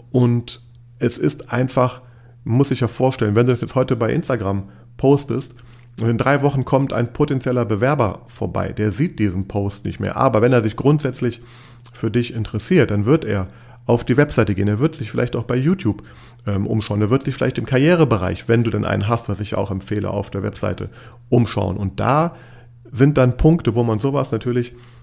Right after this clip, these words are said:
hervorragend, ähm, integrieren kann und vor allem natürlich, es ist dann anders, ein bisschen anders aufgemacht, aber, ähm, selbst wenn es nur ein Artikel oder Newsartikel f-, auf der Homepage ist, wo du mit einem schönen Fotomaterial einen kleinen Bericht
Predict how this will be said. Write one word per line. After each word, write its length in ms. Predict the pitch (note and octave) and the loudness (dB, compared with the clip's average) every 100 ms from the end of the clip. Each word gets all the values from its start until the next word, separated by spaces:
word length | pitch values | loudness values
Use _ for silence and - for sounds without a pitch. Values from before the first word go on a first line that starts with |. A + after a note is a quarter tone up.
| - | -12
hervorragend, 800 | - G#2 - D#3 C#3 B2+ B2 A#2 - | -8 -6 2 4 4 2 0 -4 -4
ähm, 200 | - - | -8 -2
integrieren 600 | D3+ D#3+ C#3+ - D3+ A#2+ G#2 | 4 4 4 2 0 2 -2
kann 300 | G#2+ B2+ C#3 | -4 -6 -6
und 200 | A2+ - | -8 -6
vor 160 | F#2+ | -2
allem 120 | A2 | 0
natürlich, 300 | C3 C3 B2+ | 0 0 -4
es 140 | A#2 B2+ | -6 -8
ist 120 | A#2+ | -2
dann 140 | B2 | -2
anders, 280 | A2 C3 A#2 | 0 0 -2
ein 60 | A2+ | -4
bisschen 180 | A#2+ B2 | -6 -4
anders 220 | A#2 - | -4 -2
aufgemacht, 520 | B2 D3+ C#3+ C3+ - | -4 -2 -2 -2 -2
aber, 280 | A2+ B2 A#2 - - - - | 0 0 0 -12 -20 -20 -6
ähm, 300 | A#2+ A#2 A#2 A2 - - | 0 2 0 -4 -14 -12
selbst 300 | G2 C3+ C#3+ | 4 4 6
wenn 120 | C3 | 4
es 180 | C3+ C3+ | 2 2
nur 160 | B2+ B2 | 0 0
ein 160 | B2 A#2+ - - - | -2 -6 -16 -20 -6
Artikel 500 | G#2+ - D#3+ D#3+ C3+ | -6 0 0 2 2
oder 180 | A2+ A2 | 4 4
Newsartikel 840 | A#2 F3 - B2 C3 C3+ B2 A#2+ - - - | 6 4 4 -2 -2 0 -2 -2 -14 -20 -18
f-, 180 | - | -4
auf 120 | A#2 - | -4 0
der 140 | A#2 | 4
Homepage 420 | C#3 C#3+ C3+ B2+ | 6 6 2 -2
ist, 160 | A#2+ A#2 | -4 0
wo 140 | B2 | 0
du 100 | A#2+ | 2
mit 220 | A#2 A#2+ | 0 -2
einem 120 | - G#2+ | -4 -6
schönen 340 | - C#3 C3+ | 0 2 2
Fotomaterial 920 | C3 C3 B2 A#2 A#2 A#2+ A2+ A2 A2 | 2 0 2 -2 0 0 2 2 0
einen 160 | A2+ G#2+ | -2 -2
kleinen 280 | B2 B2+ | 2 2
Bericht 420 | A#2+ A2+ B2 - | 2 0 -2 -4